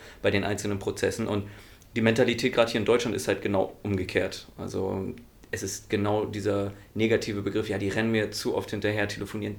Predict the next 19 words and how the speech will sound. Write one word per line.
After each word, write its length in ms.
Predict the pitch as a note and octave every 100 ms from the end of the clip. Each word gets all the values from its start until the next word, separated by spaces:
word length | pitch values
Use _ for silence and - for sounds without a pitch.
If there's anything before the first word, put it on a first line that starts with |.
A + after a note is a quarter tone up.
| -
zehnmal 720 | - A2+ A2+ A2+ A2 G#2+ G#2+
am 180 | G2+ G2+
Tag 260 | - G#2
mit 160 | G2+ G2
mir 320 | G2+ G2+ G2
und 240 | G#2 G2 - -
stellen 280 | - - G2
die 60 | G2
gleiche 380 | G#2+ G#2 - -
Frage, 480 | - G2 G2 G2
um 380 | G2+ G#2 G#2 G#2
einen 340 | G#2+ F#2+ G2 G2 - - - -
künstlichen 500 | - C3+ - B2 A2+
Abschluss 500 | G2+ G2+ - G#2+ G2
zu 120 | -
generieren, 760 | G2+ G2+ G2+ F#2+ G2 G2 G2 F#2+
um 400 | - F#2+ F#2+ F#2 - -
Freelancer 640 | - C3 A2+ A2 A2 G#2+
nochmal 320 | G#2 G2+ G#2+